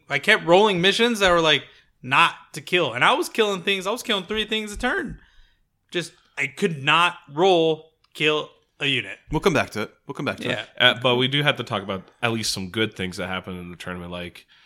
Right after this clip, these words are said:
Speaker 3: like, again, with the player, the type of people that go there and play and stuff like that,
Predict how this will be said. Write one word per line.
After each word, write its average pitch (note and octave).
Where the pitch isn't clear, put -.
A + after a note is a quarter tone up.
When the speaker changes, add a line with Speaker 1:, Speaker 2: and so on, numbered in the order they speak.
Speaker 3:
like, F#2+
again, G#2+
with G#2
the G#2
player, G#2+
the G2
type -
of G2+
people G#2+
that F2+
go G2+
there G2+
and F2
play G2+
and G2+
stuff -
like G2+
that, G#2